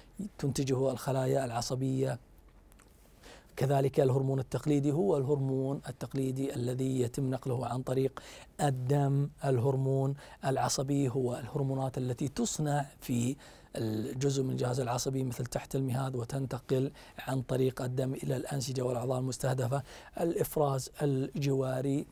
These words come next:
هرمون يفرز من خلية وينتقل عن طريق الانتشار وليس الدم، ويؤثر في الخلايا القريبة،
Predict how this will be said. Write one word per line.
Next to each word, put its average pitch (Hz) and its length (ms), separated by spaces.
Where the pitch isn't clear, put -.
هرمون 139 380
يفرز 135 520
من 135 100
خلية 135 380
وينتقل 131 560
عن 113 140
طريق 131 300
الانتشار 131 460
وليس 127 360
الدم، 127 380
ويؤثر 143 440
في - 120
الخلايا 131 540
القريبة، 135 520